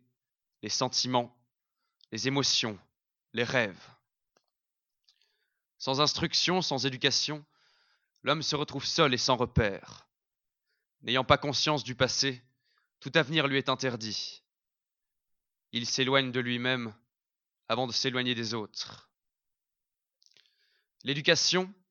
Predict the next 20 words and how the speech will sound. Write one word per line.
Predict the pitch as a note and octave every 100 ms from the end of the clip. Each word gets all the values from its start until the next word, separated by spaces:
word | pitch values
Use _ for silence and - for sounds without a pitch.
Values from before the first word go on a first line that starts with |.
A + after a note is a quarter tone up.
| _ _ _ -
est | C3 -
une | D#3+
arme, | C#3 A2 G#2 F#2 _ -
pour | G#2+
reprendre | A2 - A#2+ A2
les |
mots | A2 A#2+
de | A2
Mandela. | A2+ G#2+ A2 G#2 F#2+ _ _ _ _ _ _ _ _ _ _ _ _
Une | A#2+
arme | D3+ D#3 C#3+
synonyme | B2 C#3+ D3 D3+ C#3
parfois | D3 E3 - D3+ C3 - - - _
d'épouvantable | A#2+ - D3 E3 E3+ D#3+
endoctrinement | D3 D3 - - D#3 D#3 D#3+
sous | C#3+ -
le | B2+
signe | - C#3+ C3+
de | B2
la | A#2+